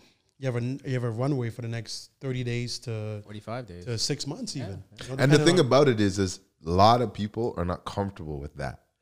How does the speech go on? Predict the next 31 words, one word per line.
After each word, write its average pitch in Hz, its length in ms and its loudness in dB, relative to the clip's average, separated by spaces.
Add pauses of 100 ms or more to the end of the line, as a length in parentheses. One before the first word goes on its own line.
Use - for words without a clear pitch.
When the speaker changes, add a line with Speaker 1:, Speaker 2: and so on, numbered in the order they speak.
(220)
Speaker 1:
What 131 100 -6
Speaker 3:
So 95 400 6 (380)
you 101 280 2
Speaker 2:
Com-, 107 80 4
Speaker 3:
want 110 240 4
the 107 100 0
Speaker 2:
comfortable 107 240 8
Speaker 3:
goals 113 200 8
of 107 120 6
Speaker 2:
with 95 100 -2
Speaker 3:
entrepreneurship, 95 1000 -2
Speaker 1:
Correct. 113 420 -4
Speaker 3:
but - 200 -2
you're 101 140 0
not 95 300 -2
comfortable 101 540 0
with 87 260 0
not 92 320 0
knowing 95 320 2
if 85 120 -4
you 90 100 -2
have 90 260 0
that 76 180 -8
two 101 140 -4
thousand 82 360 -4
dollars 78 240 -4
to - 80 -14
pay 90 160 -6
your 76 160 -6
Speaker 1:
Correct. 87 200 -4
Speaker 3:
rent. - 100 -16